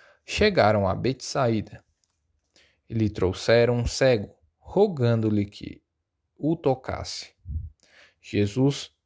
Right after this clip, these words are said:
tomando o cego pela mão, levou-o para fora da aldeia e,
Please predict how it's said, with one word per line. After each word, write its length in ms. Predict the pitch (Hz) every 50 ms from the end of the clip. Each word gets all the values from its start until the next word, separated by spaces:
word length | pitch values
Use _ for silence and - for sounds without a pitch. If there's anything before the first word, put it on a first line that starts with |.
| _ -
tomando 400 | - 170 180 190 196 202 202 214
o 60 | 202
cego 420 | - - - 95 90 92 101 104
pela 300 | 101 - - - 85 90
mão, 400 | - 101 104 107 107 104 101 - - _ _ _
levou-o 640 | - 127 151 185 214 180 143 139 135 131 135 135 131
para 320 | - - 104 98 85 -
fora 380 | - - - 127 127 120 120 120
da 120 | 113 113
aldeia 560 | 113 117 117 113 113 110 107 98 90 - - -
e, 320 | - 107 107 101 95 -